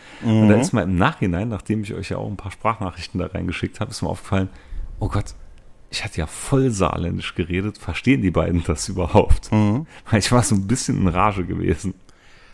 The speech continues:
Speaker 1: Also die, der, der wütende Ton kombiniert mit dem Wort Müllverbrennungsanlage
Speaker 2: Mhm.
Speaker 1: deut-, gaben mir einen kleinen Indiz, in welche Richtung der Teil, ein Teil deines Dialogs, äh, deines Monologs gegangen
Speaker 2: Ja,
Speaker 1: ist.
Speaker 2: ich sagte, ich wäre so froh mit dem Phaser, ne? Wieder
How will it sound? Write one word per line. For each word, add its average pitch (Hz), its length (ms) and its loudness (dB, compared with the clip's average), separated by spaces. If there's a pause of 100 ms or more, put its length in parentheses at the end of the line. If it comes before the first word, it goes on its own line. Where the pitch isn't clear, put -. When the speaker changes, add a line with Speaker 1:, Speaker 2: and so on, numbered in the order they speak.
Speaker 1:
Also 95 200 -2
die, 101 300 2
der, 98 160 4
der 92 300 0
wütende 123 300 0
Ton 139 260 2
kombiniert 104 480 0
mit 110 160 0
dem 101 180 0
Wort 110 340 4 (760)
Müllverbrennungsanlage 98 1000 4 (200)
Speaker 2:
Mhm. 131 360 2 (320)
Speaker 1:
deut-, 117 340 6
gaben 135 280 4
mir 170 120 6
einen 147 120 4
kleinen 139 320 4
Indiz, 120 380 2
in 120 100 2
welche 120 240 4
Richtung 107 360 2
der 107 140 -2
Teil, 104 260 4
ein 101 140 -2
Teil 107 260 2
deines 104 340 2
Dialogs, 101 460 2
äh, 113 140 2
deines 107 260 6
Monologs 107 540 4
gegangen 90 360 0
Speaker 2:
Ja, 85 40 -2
Speaker 1:
ist. 85 80 -4
Speaker 2:
ich - 80 -6
sagte, 87 320 -4
ich 90 140 -4
wäre 90 100 0
so 87 120 -2
froh - 200 -2
mit 87 120 0
dem 82 80 -6
Phaser, 80 460 -2
ne? 82 160 -4 (300)
Wieder 92 240 6